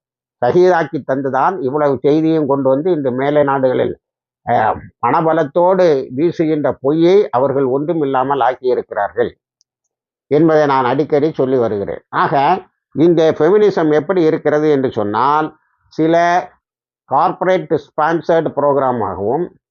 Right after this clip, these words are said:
சில தனிப்பட்ட பெண்கள் அப்படி செய்து விட்டார்கள் என்று நிறைய செய்றாங்க.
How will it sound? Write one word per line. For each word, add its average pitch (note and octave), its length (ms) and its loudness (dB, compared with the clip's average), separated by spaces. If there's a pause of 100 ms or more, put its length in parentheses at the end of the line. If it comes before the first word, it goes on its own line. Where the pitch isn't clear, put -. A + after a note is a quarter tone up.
(400)
சில E3+ 280 0
தனிப்பட்ட F3 560 0
பெண்கள் E3 340 0
அப்படி D#3 280 -2
செய்து D3 240 2
விட்டார்கள் C#3+ 420 0
என்று F3+ 180 -2
நிறைய F#3 260 2
செய்றாங்க. C#3+ 340 0